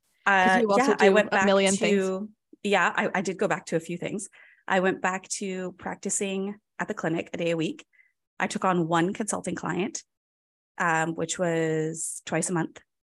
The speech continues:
Speaker 2: And then I taught remotely at the college one class. And then between all of those, I was like, "Ooh, this one doesn't feel good. This one does feel good. This one feels really good."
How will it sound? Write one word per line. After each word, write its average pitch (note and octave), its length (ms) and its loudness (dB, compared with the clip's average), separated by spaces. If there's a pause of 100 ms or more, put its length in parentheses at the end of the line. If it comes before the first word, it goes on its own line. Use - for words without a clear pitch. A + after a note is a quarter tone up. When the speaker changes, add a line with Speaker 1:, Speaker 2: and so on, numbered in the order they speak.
(520)
Speaker 2:
And F3 260 -2
then E3 580 -2 (260)
I E3 360 0
taught F3 340 -2
remotely E3 800 -2
at E3+ 100 -6
the E3 60 -8
college E3 480 -6
one E3+ 160 -8
class. - 460 -12 (680)
And F#3+ 160 2
then F#3 140 4
between F#3+ 340 0
all F3 160 4
of E3 120 -2
those, E3 340 0
I E3 60 0
was E3+ 100 -4
like, D#3+ 200 -4
"Ooh, F3+ 300 0 (240)
this D#3+ 160 0
one B3 100 -2
doesn't C4 200 -2
feel G#3 160 -2
good. F3+ 200 -4 (600)
This D#3 160 -4
one C#4 80 2
does A#4 180 2
feel G#3+ 100 2
good. D#3 220 0 (120)
This E3 120 -2
one D#3+ 100 -4
feels C#3+ 200 -6
really D#3+ 260 -4
good." - 220 -10